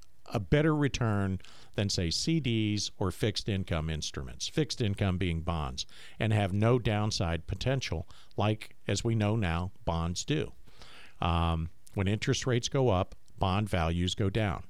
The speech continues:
That is well established. We've explained that before on this show. But just an example is, if you have a bond portfolio,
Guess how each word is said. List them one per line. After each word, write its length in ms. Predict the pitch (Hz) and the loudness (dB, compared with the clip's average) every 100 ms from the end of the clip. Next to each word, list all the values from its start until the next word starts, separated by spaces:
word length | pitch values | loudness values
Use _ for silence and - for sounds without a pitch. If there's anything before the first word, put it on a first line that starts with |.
| - | -4
That 160 | - | 0
is 180 | 87 87 | 0 0
well 200 | 90 85 | 0 2
established. 680 | 92 - 98 101 120 - - | 0 0 0 2 0 -2 -2
We've 180 | 95 87 | 0 0
explained 440 | - - 101 92 | -4 -2 0 2
that 140 | 90 | 0
before 300 | - 85 104 | -2 -2 0
on 120 | 92 90 | 0 0
this 140 | 90 | -2
show. 380 | - 120 110 - - - - - - | 0 0 -2 -4 -12 -12 -12 -6 2
But 600 | 95 90 - 240 202 123 | 4 4 -2 -12 -10 -2
just 300 | 120 117 117 | 0 0 0
an 100 | 92 | 0
example 580 | 85 107 135 156 95 | 0 2 2 2 0
is, 240 | 85 85 - - - - | 2 0 -4 -8 -14 -4
if 160 | 95 - | -2 2
you 120 | 113 | 4
have 180 | 117 135 | 6 4
a 80 | |
bond 340 | 123 139 180 156 | 2 2 0 -2
portfolio, 720 | - 95 - 82 82 80 117 | 0 -2 0 0 0 0 -2